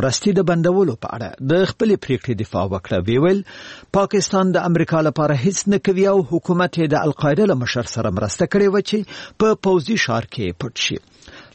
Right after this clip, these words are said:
ټرمپ له فاکس نیوز خبري شبکې سره په مرکه کې ایبټ آباد ښار ته په اشارې وویل، په پاکستان کې خلک پوهېدل چې د القاعده د تروریستي ډلې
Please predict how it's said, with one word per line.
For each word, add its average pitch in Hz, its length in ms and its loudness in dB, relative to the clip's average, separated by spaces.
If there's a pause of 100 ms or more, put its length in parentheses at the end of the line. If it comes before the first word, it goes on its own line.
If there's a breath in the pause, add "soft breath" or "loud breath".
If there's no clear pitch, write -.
(120)
ټرمپ 175 400 2
له 180 240 2
فاکس - 260 -4
نیوز 156 300 0
خبري 135 380 0
شبکې 127 340 0 (100)
سره 120 220 -2
په 110 160 0
مرکه 104 280 0
کې 220 180 0 (100)
ایبټ 165 400 2
آباد 185 340 -2
ښار 110 300 -4
ته 95 100 -6
په - 140 -2
اشارې 110 480 0
وویل، 175 340 2 (560 loud breath)
په 196 320 4
پاکستان 190 380 0
کې 180 260 -2
خلک 175 320 0
پوهېدل 165 460 2
چې 123 100 -4 (160)
د - 100 -2
القاعده 143 520 2
د 202 240 0
تروریستي 160 460 0
ډلې 123 180 0